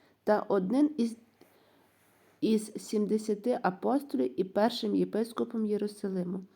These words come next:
пам'ять якого відзначаємо двадцять третього жовтня.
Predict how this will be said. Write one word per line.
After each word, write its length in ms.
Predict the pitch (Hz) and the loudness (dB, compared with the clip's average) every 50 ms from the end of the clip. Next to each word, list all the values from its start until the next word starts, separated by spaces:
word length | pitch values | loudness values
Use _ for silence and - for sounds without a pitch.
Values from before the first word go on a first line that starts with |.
| - _ _ - - _ _ | -20 _ _ -20 -20 _ _
пам'ять 300 | _ 233 247 277 294 294 | _ 6 10 10 10 10
якого 360 | 294 285 277 254 254 269 262 | 8 6 6 4 4 4 4
відзначаємо 800 | 220 233 220 226 220 208 202 202 - 233 226 226 220 226 214 208 | 4 4 2 2 0 -2 -2 -2 -2 0 0 0 0 0 0 -2
двадцять 500 | 180 185 202 208 214 220 226 202 185 185 | -2 0 2 2 2 2 0 -4 -4 -4
третього 480 | - - 208 233 233 - 240 233 220 208 | -4 -4 -4 -4 -4 -4 -4 -4 -4 -6
жовтня. 580 | 208 - 196 170 165 160 - - 190 185 190 | -6 -6 -6 -6 -6 -8 -10 -10 -10 -10 -10